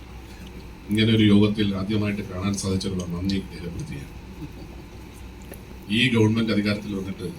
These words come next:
മൂന്നര വർഷം കഴിഞ്ഞു, മൂന്നര വർഷമായി. നമ്മുടെ നാട്ടിൽ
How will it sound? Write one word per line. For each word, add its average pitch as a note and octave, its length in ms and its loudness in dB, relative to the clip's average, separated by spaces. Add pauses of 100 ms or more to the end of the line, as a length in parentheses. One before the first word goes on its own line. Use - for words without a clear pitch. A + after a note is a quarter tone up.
(340)
മൂന്നര G#2 300 -2
വർഷം F2+ 300 -4
കഴിഞ്ഞു, D2+ 160 -10 (580)
മൂന്നര G2+ 180 -4
വർഷമായി. F#2 400 0 (1400)
നമ്മുടെ G2+ 200 -2
നാട്ടിൽ A2 520 4